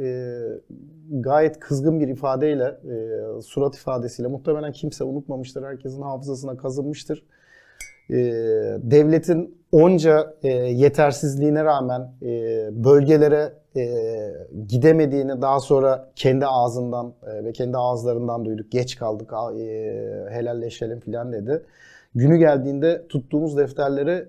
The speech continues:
e, açarız, açmasını biliriz." demişti. Ya bu ba-, bana birebir olarak Fenerbahçe'nin dünkü açıklaması o geldi. Yani çok net bir kırmızı kart görmen gerekiyor. E, bu kırmızı kart verilmiyor ve sen hakemden, e, şikayet ediyorsun.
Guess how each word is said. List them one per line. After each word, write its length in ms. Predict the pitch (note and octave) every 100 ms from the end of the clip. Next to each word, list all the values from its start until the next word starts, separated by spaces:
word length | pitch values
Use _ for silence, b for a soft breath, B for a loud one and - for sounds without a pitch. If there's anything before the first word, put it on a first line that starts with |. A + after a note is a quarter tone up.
| D3+
e, 100 | B2+
açarız, 680 | B2 A#2+ B2 B2+ D#3 C#3 D3
açmasını 520 | B2+ C3 C3 C#3+ C#3+
biliriz." 360 | C3 D3+ C3 A2
demişti. 500 | A2+ A2+ - F#3 - b b b b b _
Ya 220 | - A#2
bu 60 | E3
ba-, 380 | C#3+ D3 E3+ D3
bana 280 | A3 A#3 F3
birebir 340 | G#3 A#3 A#3+
olarak 340 | F#3+ F#3+ G#3+
Fenerbahçe'nin 580 | G#3 F3+ F#3+ F3+ F3+ F3
dünkü 240 | F3 F#3 F#3+
açıklaması 520 | D#3 - D#3+ D#3 F3+
o 120 | D#3+
geldi. 260 | B2+ G#2+ C3+
Yani 200 | A2+ G#2
çok 260 | G#3+ -
net 200 | F#3+ F#3+
bir 140 | G3 F#3+
kırmızı 320 | F#3+ F#3+ F3+
kart 220 | F#3 E3+
görmen 380 | F3+ F3 F3 F3+
gerekiyor. 560 | F3 E3+ F3 F3 F3 E3+ - D#3
E, 580 | C#3 C3 A#2 A2 B2
bu 60 | D3
kırmızı 320 | F3 F3 E3+
kart 380 | F3+ E3 - -
verilmiyor 560 | C3 D3+ F3+ F#3+ E3+ F3
ve 80 | D#3
sen 140 | D#3
hakemden, 600 | C#3 D3 D#3+ D#3+ E3+ E3 E3
e, 440 | C3 B2+ B2 B2 A#2+
şikayet 480 | - C3 D3+ D#3 D#3
ediyorsun. 520 | B2 B2 A#2 E3